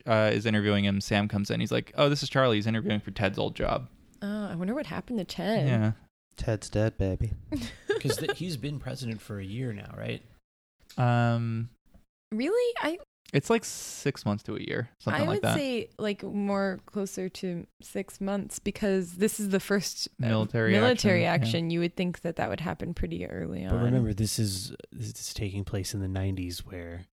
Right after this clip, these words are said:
Speaker 4: we had a eternal period of peace and prosperity.
Speaker 2: <laughs>
Speaker 1: Well, there's a, there's a
Speaker 2: Or
Speaker 1: thing
Speaker 2: so you
Speaker 1: in
Speaker 2: think.
Speaker 1: Donna says that she's been working for Josh for eighteen months. And assuming that that was during the campaign, that was probably, like, about a year or so.
Speaker 4: Yeah.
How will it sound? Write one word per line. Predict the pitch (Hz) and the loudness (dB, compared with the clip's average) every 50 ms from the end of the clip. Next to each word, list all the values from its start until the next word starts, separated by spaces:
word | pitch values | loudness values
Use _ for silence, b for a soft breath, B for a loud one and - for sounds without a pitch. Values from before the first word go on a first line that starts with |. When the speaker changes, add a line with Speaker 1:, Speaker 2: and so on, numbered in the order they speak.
| _ _ _ _ _ _ _ - - | _ _ _ _ _ _ _ -14 -8
Speaker 4:
we | - 107 101 | -4 -4 -2
had | 90 92 92 90 87 | -2 -4 -4 -6 -6
a | 87 85 85 85 98 101 - _ _ _ - - | -6 -6 -6 -6 -8 -8 -10 _ _ _ -12 -8
eternal | - - - - 104 98 95 92 | -8 -6 -4 -2 -2 -2 -2 0
period | - - 104 95 92 90 87 | -2 -2 -2 -2 -4 -4 -6
of | 87 87 | -8 -8
peace | - - 95 87 - | -8 -8 -6 -6 -6
and | 104 | -4
prosperity. | - - 95 - - - 98 92 92 92 92 90 90 90 - _ _ _ _ - | -4 -4 -4 -6 -6 -6 -6 -4 -4 -4 -6 -6 -8 -10 -12 _ _ _ _ -8
Speaker 2:
<laughs> | 160 170 180 170 170 165 160 160 160 196 196 - | -4 -2 -2 0 0 -2 -2 0 0 0 4 4
Speaker 1:
Well, | - 147 | 4 6
there's | 151 160 160 - | 6 4 4 4
a, | 175 156 | 0 0
there's | - - 147 143 | 2 2 2 2
a | 156 | 2
Speaker 2:
Or | 156 | 2
Speaker 1:
thing | - 165 175 180 180 | 2 4 2 4 2
Speaker 2:
so | 175 - 175 | 2 4 4
you | 156 156 | 4 4
Speaker 1:
in | 151 147 143 139 135 | 4 2 2 2 2
Speaker 2:
think. | 156 180 165 160 190 202 - - - - - - - _ _ _ - - - - - - | 2 2 2 2 0 -2 -4 -6 -14 -18 -18 -18 -20 _ _ _ -20 -20 -20 -20 -4 2
Speaker 1:
Donna | - 131 135 139 151 160 160 | 4 4 4 4 4 2 0
says | - - 147 135 127 127 | 2 4 4 4 4 2
that | 123 117 | -2 -6
she's | - - 117 | -4 -6 -4
been | 127 123 120 | -2 -2 0
working | 117 117 - - 113 | 0 0 0 -2 -2
for | - - 107 | 0 -2 -2
Josh | 104 - 117 104 104 104 104 101 - | 0 2 4 6 6 6 4 2 -2
for | - - 113 - - | -6 -6 -6 -4 -2
eighteen | - 120 110 - - - 104 104 107 110 | 0 0 0 -2 -2 -2 0 0 0 0
months. | 107 - - - - - - - - _ _ _ _ _ _ _ _ _ _ _ - | -2 -4 -6 -8 -10 -14 -16 -16 -18 _ _ _ _ _ _ _ _ _ _ _ -2
And | 131 113 110 | -2 0 0
assuming | 120 120 - - 123 117 117 113 | -2 -2 0 2 2 2 2 0
that | 110 113 | 0 0
that | 113 107 104 | 0 2 2
was | 107 - | 0 0
during | - 110 107 104 | 2 2 2 2
the | 104 101 | 0 -2
campaign, | - - 104 104 104 117 117 117 113 113 110 110 110 110 110 | -2 -4 -4 -2 -2 0 0 2 2 2 2 2 0 0 -2
that | 110 113 | -2 -4
was | 107 - | -4 -4
probably, | - 107 104 107 107 | -2 -2 0 0 0
like, | 104 107 104 - | -2 -2 -4 -4
about | 107 107 104 104 | -2 0 0 0
a | 104 | 0
year | 104 107 107 110 110 117 | 0 0 2 2 2 2
or | 113 | 0
so. | 113 - 127 123 123 120 120 123 | 0 0 0 0 0 0 0 0
Speaker 4:
Yeah. | 123 131 127 120 113 | 0 0 0 0 -2